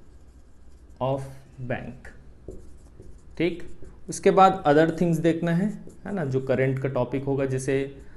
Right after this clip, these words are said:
आपका नाबार्ड, नाबार्ड के बारे में पुनः जानना है ग्रामीण विकास के लिए, ठीक। बहुत सारी चीज़ें other things और भी पढ़ना है,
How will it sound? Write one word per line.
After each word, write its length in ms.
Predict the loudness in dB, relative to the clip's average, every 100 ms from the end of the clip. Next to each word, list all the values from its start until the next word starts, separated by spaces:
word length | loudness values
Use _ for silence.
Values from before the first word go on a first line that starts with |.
| -18 -8
आपका 260 | -6 -4 -2
नाबार्ड, 800 | 2 2 4 4 4 2 -2 -2
नाबार्ड 440 | 0 2 0 0
के 60 | -2
बारे 220 | -2 -2
में 140 | -4
पुनः 240 | -4 -4 -2
जानना 400 | -2 -2 -2 -4
है 160 | -4
ग्रामीण 320 | -6 -4 -4 -4
विकास 320 | -4 -4 -4
के 120 | -6
लिए, 260 | -6 -8 -10 -18 -20 -12 -6
ठीक। 220 | -4 -2
बहुत 240 | 0 0
सारी 180 | 2 0
चीज़ें 300 | 0 0 0
other 220 | 2 2 0
things 280 | -4 0
और 180 | 0 0
भी 80 | -4
पढ़ना 300 | -8 -8
है, 100 | -8